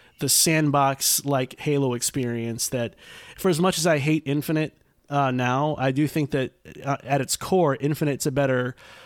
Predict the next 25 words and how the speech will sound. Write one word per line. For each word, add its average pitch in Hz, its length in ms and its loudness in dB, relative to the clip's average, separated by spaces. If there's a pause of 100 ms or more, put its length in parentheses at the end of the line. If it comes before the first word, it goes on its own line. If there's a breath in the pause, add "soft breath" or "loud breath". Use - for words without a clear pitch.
(260 loud breath)
uh, 127 320 2
multiplayer 143 600 0
sandbox 135 600 2
experience 113 720 -4
than 127 220 -4
five 135 380 0
was, 104 340 -8
where 117 80 -4
five 143 380 0
felt 131 360 0
like 127 360 -2
it 143 80 -4
was 131 160 0
still 165 320 2
trying 147 300 2
to 131 60 2
be 139 180 0
a 123 80 -2
little 196 580 0
bit 180 180 2
of 170 100 2
that 156 140 -2
Call 165 260 2
of 151 80 0
Duty 156 400 2